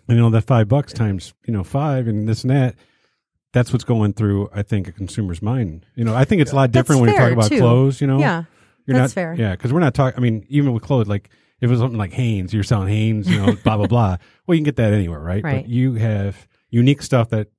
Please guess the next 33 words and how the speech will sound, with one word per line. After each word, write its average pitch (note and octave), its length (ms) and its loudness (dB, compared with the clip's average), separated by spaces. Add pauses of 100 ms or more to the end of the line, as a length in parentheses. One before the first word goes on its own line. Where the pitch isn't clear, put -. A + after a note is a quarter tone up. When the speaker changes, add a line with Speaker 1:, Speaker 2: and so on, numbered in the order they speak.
(120)
Speaker 1:
people A#2+ 340 -2
aren't G#2+ 200 -4
gonna G#2 140 -2
be G2 100 -4
able F#2 120 -4
to F#2 60 -6
get G2 200 -2
a F#2 40 -8
lot E2+ 140 -8
of E2 60 -14
places. A2 380 -4
But F#2 160 -8
when G2 140 -6
you, F#2 160 -4 (640)
uh, A#2+ 140 -8
for D3 160 4
me, E3+ 140 6
a D3+ 80 4
lot B2+ 160 4
of A#2+ 80 4
this G#2 100 0
has A2+ 200 2
to G2+ 60 -14
do G2+ 80 0
with E2+ 120 -6
books. F#2+ 280 -4
Like, F2+ 120 -8
any-, A#2+ 200 2
anytime, B2+ 380 0
I C3 140 2
love A2+ 420 0
supporting G#2+ 500 -4
museums, G#2 560 0